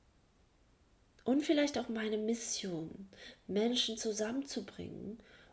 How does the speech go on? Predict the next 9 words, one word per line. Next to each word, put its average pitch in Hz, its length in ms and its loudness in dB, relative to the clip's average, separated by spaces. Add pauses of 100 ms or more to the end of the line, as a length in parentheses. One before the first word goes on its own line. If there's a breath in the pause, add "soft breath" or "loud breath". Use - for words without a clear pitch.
und 254 280 2
sie 214 140 -2
wieder 214 300 2
auf - 200 -8
ihren 180 360 -4
Weg 190 320 -4
zu - 140 -16
führen. - 400 -14 (580 loud breath)
Und 233 300 6